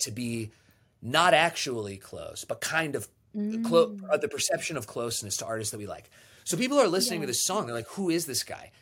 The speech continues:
Speaker 1: Type in his name on Google.
Speaker 2: Mm.
Speaker 1: Nothing. There's just nothing there.
Speaker 2: Yeah.
Speaker 1: There's nothing, ab-, you, no one knows anything. It's just lost to
Speaker 2: <laughs>
Speaker 1: history. So people
Speaker 2: Wow.
Speaker 1: went and wanted to make these compilations,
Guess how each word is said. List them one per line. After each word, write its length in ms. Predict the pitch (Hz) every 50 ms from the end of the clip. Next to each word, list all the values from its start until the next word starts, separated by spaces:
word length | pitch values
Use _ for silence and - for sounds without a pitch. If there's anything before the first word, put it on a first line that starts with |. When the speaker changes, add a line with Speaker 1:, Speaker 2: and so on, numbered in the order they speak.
| _ -
Speaker 1:
Type 180 | 180 180 165
in 60 | 175 160
his 140 | 135 113
name 140 | 156 151 147 139
on 100 | 120 107
Google. 400 | 123 156 143 104 87 87 - _ - -
Speaker 2:
Mm. 360 | 107 156 175 240 220 196 - -
Speaker 1:
Nothing. 40 | _ _ _ _ -
There's 120 | 135 - -
just 160 | - - -
nothing 560 | 139 147 160 160 156 - 170 151 127 113 101 90 95
there. 480 | 131 147 147 104 78 76 - - 92 _ _ _
Speaker 2:
Yeah. 0 |
Speaker 1:
There's 180 | - 127 120 113
nothing, 420 | 135 147 165 165 160 175 165 147
ab-, 140 | 127 107 98 _ _
you, 240 | 127 131 131 123 - 110
no 320 | 123 131 127 139 143 151
one 300 | 160 160 156 139 131 131
knows 380 | 135 139 151 151 139 123 107 - -
anything. 560 | - 151 190 214 156 - - - - - - _
It's 180 | - 113 - -
just 280 | - 143 123 - -
lost 640 | 113 113 110 113 120 131 139 139 123 113 - - -
to 60 | 98
Speaker 2:
<laughs> 120 | - 156
Speaker 1:
history. 440 | 285 262 - - 87 71 71 - _ _ _ - - - - - - - _ - -
So 420 | - - 160 151 143 143 139 131 - - - - 226
people 420 | - - 175 165 170 180 175 160 135
Speaker 2:
Wow. 80 | 123
Speaker 1:
went 460 | 139 135 127 123 127 143 - - - _ _ _ -
and 260 | 127 127 127 117 104
wanted 360 | 110 127 127 131 131 135 123 -
to 100 | - 117
make 260 | 110 117 120 120 -
these 180 | - 107 101 -
compilations, 1120 | - - 110 110 104 110 95 101 120 139 143 - - - 82 82 98 123 127 - -